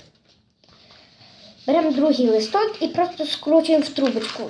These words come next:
Трубочку робіть діаметр такого, як ви хочете, щоб було, якби, ствол в нашого пістолета. Ну, там діаметр, товщина яка. Я хочу десь такий, не дуже великий.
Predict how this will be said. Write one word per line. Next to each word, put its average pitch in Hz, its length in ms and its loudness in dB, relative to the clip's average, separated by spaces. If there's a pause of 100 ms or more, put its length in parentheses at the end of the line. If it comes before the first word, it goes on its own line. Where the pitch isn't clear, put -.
Трубочку 392 500 0
робіть 320 540 2
діаметр 339 600 4
такого, 381 300 4
як 370 220 2
ви 320 100 4
хочете, 349 400 2
щоб 320 240 2
було, 302 480 6 (100)
якби, 277 520 2 (1200)
ствол 302 760 4
в 254 100 2
нашого 294 380 2
пістолета. 269 720 0
Ну, 247 280 0 (280)
там 233 140 0
діаметр, 226 580 2 (380)
товщина 247 580 0 (560)
яка. 220 340 -8 (140)
Я 440 160 -6
хочу 370 300 -2
десь 277 220 -2
такий, 214 380 -8 (120)
не 311 120 0
дуже 240 260 -2
великий. 277 420 -2